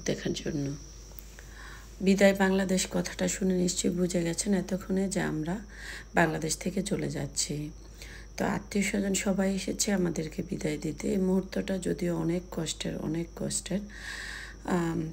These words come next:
তারপরও বিদায় তো নিতে হবে। আমাদের ভ্যাকেশন শেষ, বাচ্চাদের স্কুল খুলে যাবে। তো সব কিছু মিলে আমাদের, আহ, এখন চলে আসবার পালা।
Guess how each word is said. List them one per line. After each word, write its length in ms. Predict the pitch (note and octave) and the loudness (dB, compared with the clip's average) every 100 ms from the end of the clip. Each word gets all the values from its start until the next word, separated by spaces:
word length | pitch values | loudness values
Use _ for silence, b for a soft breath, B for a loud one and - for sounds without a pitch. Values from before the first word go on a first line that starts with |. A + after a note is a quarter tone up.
| - | 2
তারপরও 420 | F#3 F3+ G#3+ G#3 | 2 2 2 2
বিদায় 320 | F#3+ G3 F#3 F3+ | 2 2 2 0
তো 100 | E3+ | 0
নিতে 300 | E3+ E3 E3 | 0 0 -4
হবে। 440 | - D#3 D#3+ F3 | -4 -2 0 0
আমাদের 380 | - E3 C#3+ D3+ | 0 0 0 -4
ভ্যাকেশন 760 | - C#3+ - - E3 D3+ D3 D3 | -4 -4 -4 -4 -2 0 -2 -2
শেষ, 400 | - D#3 D3 - | -2 -2 -4 -4
বাচ্চাদের 460 | C#3+ C#3+ D3+ D3+ D3 | 4 6 6 2 -4
স্কুল 340 | - - F3+ | -4 -4 -4
খুলে 320 | F3 - D#3 | -4 -2 0
যাবে। 340 | C#3+ C#3+ D3 G3 - B B B B B | 0 -2 -2 -4 -6 B B B B B
তো 300 | - E3 D3 | 2 2 2
সব 200 | D3 - F3 - | -2 -2 -2 -2
কিছু 260 | F3 - | -2 2
মিলে 440 | F#3 F3+ F3+ F#3 F#3 | 2 2 2 2 0
আমাদের, 420 | D#3+ D3+ D3 C#3 | 0 -2 -2 -4
আহ, 440 | - - D3+ D3 C#3+ - | -4 -4 0 0 -2 -4
এখন 460 | D3+ C#3+ - C#3+ C#3 | -4 -4 -2 -2 -2
চলে 300 | - D#3+ C#3+ | -2 -2 -2
আসবার 360 | C#3+ C#3+ - C#3 - | -4 -6 -6 -6 -4
পালা। 320 | C#3 C3+ D3 | -2 -2 -4